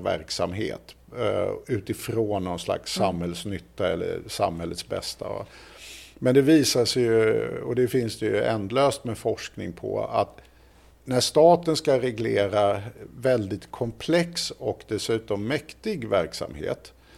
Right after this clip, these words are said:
Speaker 1: eh, då brukar de här intressenterna som ska regleras oftast själva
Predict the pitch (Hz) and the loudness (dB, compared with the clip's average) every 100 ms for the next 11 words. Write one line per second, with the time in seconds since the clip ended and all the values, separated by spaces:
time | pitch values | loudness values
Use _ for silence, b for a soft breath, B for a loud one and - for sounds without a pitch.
0 | b b b - 113 104 101 101 113 - | b b b -4 0 2 2 0 -4 -10
1 | - _ _ _ _ _ - 117 135 143 | -20 _ _ _ _ _ -16 2 4 6
2 | 165 180 151 110 - 127 127 127 113 101 | 6 8 8 4 4 4 4 0 4 4
3 | 101 - 123 113 135 131 - 190 185 - | 2 -2 -4 -4 -2 0 4 4 4 -2
4 | - 110 98 - 120 - - 104 95 95 | -2 0 0 -2 -6 -8 0 4 4 2
5 | 120 117 180 202 113 90 78 - - - | -4 -2 -2 2 0 0 -6 -6 -8 -10
6 | b b b b _ 165 143 - - 113 | b b b b _ 6 6 6 0 2
7 | 104 - - - - 170 123 104 135 170 | 2 -2 -12 -14 8 8 8 4 4 6
8 | 98 | 6